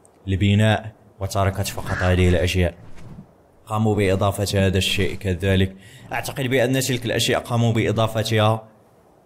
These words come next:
في الخريطة ككل. في بعض الأماكن في الخريطة سوف تجد مثل تلك البنايات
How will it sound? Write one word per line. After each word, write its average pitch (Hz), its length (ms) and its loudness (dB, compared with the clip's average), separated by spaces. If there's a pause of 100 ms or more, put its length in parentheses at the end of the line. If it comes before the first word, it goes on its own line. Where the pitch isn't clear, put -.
(160)
في 123 100 -8
الخريطة 120 580 2
ككل. 127 540 0 (1300)
في 117 80 -4
بعض 123 220 2
الأماكن 117 560 2
في 117 120 0
الخريطة 113 460 2
سوف 113 260 0
تجد 113 380 2
مثل 107 260 2
تلك 107 280 -2
البنايات 107 680 2